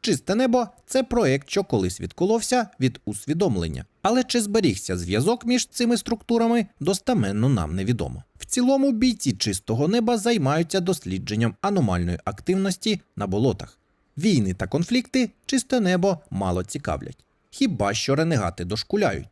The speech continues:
тому й попросили допомоги у сталкера Шрама. Що говорив сам Лєбєдєв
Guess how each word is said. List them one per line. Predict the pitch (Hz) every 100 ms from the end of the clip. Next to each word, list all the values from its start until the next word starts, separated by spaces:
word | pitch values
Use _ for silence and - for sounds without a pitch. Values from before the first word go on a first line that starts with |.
| _ -
тому | 247 269
й | 285
попросили | - 196 143 - 92 90
допомоги | 87 85 107 151 196 226 208 _ -
у | 233
сталкера | 180 - 80 87 87 98
Шрама. | 107 110 82 - - _ _ _ _ _
Що | - - 247
говорив | 240 220 185 131
сам | - 98
Лєбєдєв | 98 180 196 202 226